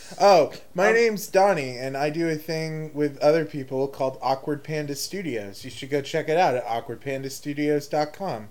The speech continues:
Speaker 2: Don't you have a Twitter account?
Speaker 1: I have one of those too. I also have a Tumblr. I'm also in a band.
Speaker 2: <laughs> Jeez, you do everything.
Speaker 1: Not well, though.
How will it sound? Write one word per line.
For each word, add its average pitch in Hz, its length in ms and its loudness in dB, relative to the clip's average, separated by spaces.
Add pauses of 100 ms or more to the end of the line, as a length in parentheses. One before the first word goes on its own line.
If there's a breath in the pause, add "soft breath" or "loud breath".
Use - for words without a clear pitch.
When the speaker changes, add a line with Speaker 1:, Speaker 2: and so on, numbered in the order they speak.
(160)
Speaker 2:
Don't 240 220 -2
you 262 80 0
have 254 100 0
a 196 60 -4
Twitter 190 320 -4
account? 220 380 -10 (220)
Speaker 1:
I 139 100 4
have 143 180 2
one 151 160 2
of 143 120 -2
those 139 240 0
too. 151 380 -2 (220)
I 123 140 0
also 131 320 0
have 143 180 0
a 156 40 0
Tumblr. 131 500 -4 (260)
I'm 139 100 -6
also 190 320 2
in 160 80 0
a 139 40 -4
band. 123 560 -4 (360)
Speaker 2:
<laughs> - 380 -20
Jeez, 247 360 -8
you 202 60 -12
do 190 160 -6
everything. 147 600 -6 (380)
Speaker 1:
Not 147 260 0
well, 123 220 6
though. 110 260 -6